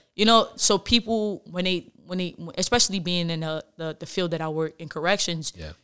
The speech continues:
Speaker 1: you can't really see, uh, women in their true, like, fitting or their true, um,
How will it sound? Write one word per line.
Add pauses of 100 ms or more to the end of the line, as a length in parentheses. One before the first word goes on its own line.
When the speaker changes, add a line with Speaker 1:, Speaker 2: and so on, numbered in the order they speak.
Speaker 1:
you
can't
really
see, (1300)
uh, (400)
women (580)
in
their
true,
like,
fitting
or
their
true,
um,